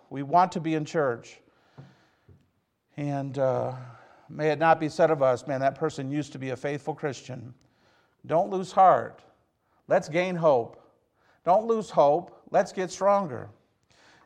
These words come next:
And, uh, the thing that we have is unfailing strength. You see, we faint not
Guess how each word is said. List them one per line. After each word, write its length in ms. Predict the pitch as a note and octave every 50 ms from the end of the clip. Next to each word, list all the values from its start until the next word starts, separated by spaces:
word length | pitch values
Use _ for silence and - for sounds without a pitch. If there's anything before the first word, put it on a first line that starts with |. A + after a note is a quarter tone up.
| _
And, 340 | - C#3 C#3+ C#3 C3+ C3+ C3
uh, 200 | C3+ C3 B2+ B2
the 140 | B2 C3+ C#3
thing 240 | - A3 A#3+ B3+ A#3+
that 140 | B3 G#3+
we 180 | E3+ F3+ F#3+ F#3
have 640 | D#3+ F3 F#3+ F#3 D#3+ C#3+ B2+ A#2+ A#2+ C#3 D3+ D3 - - _ _ _ _ _ _ _ _ _ _ _ _ _ _ _ _ _
is 240 | - D#3 D3 - -
unfailing 920 | D#3 F3 F#3 F#3 F3+ D#3 - - G3 G#3 G#3+ A3 A3+ A3 A3 G#3+ G#3 G#3
strength. 800 | F3+ - - - G3 F3 D#3+ C#3 B2 A#2+ - - _ _ _ _ _ _ _ _ _ _ _ _ _ _ _ _ _ _ - _ _ _ _ -
You 80 | D#3 D3
see, 240 | - - G3+ F#3+
we 180 | F#3 E3+ G#3+ A3+
faint 400 | G3+ - A3+ G#3+ A#3 B3+ - F3
not 480 | D#3 C#3 C3+ B2 A#2+ C3 C#3+ - -